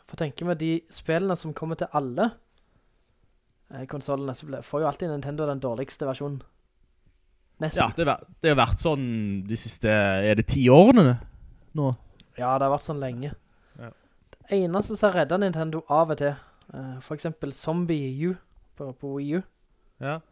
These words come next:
Speaker 1: Det kom jo på PlayStation fire, men folk sier det best på Wii U-en. Og det er fordi de har en unik, eh,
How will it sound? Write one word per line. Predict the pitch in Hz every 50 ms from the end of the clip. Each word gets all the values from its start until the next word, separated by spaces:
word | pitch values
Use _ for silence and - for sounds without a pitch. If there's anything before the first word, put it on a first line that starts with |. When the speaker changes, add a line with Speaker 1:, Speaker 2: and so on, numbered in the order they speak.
| _ _ _ _ _ _ _ -
Speaker 1:
Det | _ _
kom | - 139
jo | 170 185 208 208
på | 175
PlayStation | - 165 180 185 - 233 220 - - 156 139
fire, | - - 143 139 160 185 180 -
men | 151 147
folk | - 156 156 -
sier | - 156 135 135
det | 185 202
best | 170 170 170 - _
på | - 170 151
Wii | 147 147 147 165
U-en. | 190 180 - _ _ _ _ _ _ _ _ _ _ _ _ _ _ _ _ _ _ _ _ _ _ _ _ _ _ _ _ _ _ _ _ _ _ _ _
Og | -
det | 147
er | 151 160 175
fordi | 156 151
de | 156 156
har | 143 147 147 156
en | 165 156 143 135 -
unik, | 143 143 143 147 156 - _ _ - - - - - _ - - - _ _ _ _ _ _ _ _
eh, | 147 131 127 127 123 120 117 113 113 113 113 110 107